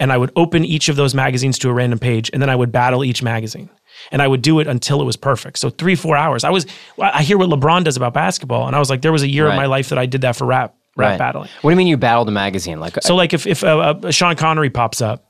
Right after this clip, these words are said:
Speaker 2: Yeah, yeah,
Speaker 1: you know,
Speaker 2: yeah.
Speaker 1: it's like, I'll make fun of the mo-, uh, that's quick. I can make fun of a movie he's in.
Speaker 2: Gotcha.
Speaker 1: Or, you know, whatever. And then the next one's a, a, a model. I can make fun of her,
Speaker 2: Right.
Speaker 1: you know, and then, uh, hit it, hit it. And then each Tom Selleck's in the next one. I'll hit him. People Magazine's up.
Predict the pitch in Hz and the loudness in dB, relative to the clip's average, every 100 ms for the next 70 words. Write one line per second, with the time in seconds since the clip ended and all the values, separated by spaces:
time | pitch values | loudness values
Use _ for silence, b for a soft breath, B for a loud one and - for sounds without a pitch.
0 | _ 127 143 143 139 131 113 113 131 120 | _ 0 2 4 4 2 0 0 -2 -2
1 | 139 131 139 - 143 131 131 151 131 135 | 0 2 0 0 0 0 0 0 0 -2
2 | - 151 139 - 160 123 120 135 135 147 | -4 -2 0 0 0 0 -2 -2 -2 -2
3 | 127 123 131 127 117 107 107 117 120 98 | -2 0 0 0 -2 -2 -6 -4 -2 -2
4 | - 85 - 143 139 127 139 131 117 131 | -2 -8 0 2 4 2 0 -2 0 0
5 | 135 120 131 135 135 143 135 127 127 120 | 0 0 0 0 0 0 -2 -2 -2 0
6 | 127 143 135 143 127 135 131 147 127 117 | -2 0 -2 0 0 0 2 2 2 0
7 | 117 B B - 120 143 131 - 135 120 | -6 B B -8 -2 0 0 0 0 0
8 | 113 - 123 107 156 127 - 143 143 165 | -4 -2 0 2 0 -2 0 2 2 2
9 | 151 131 156 123 120 143 127 123 131 147 | 0 2 2 2 0 0 0 -2 -2 -4
10 | - 147 135 165 147 - 143 147 - 120 | -2 0 0 2 0 0 -2 -2 -2 0
11 | 131 139 127 B B - 147 151 156 143 | 0 0 -2 B B -2 0 2 2 0
12 | 127 123 117 | -2 -2 -2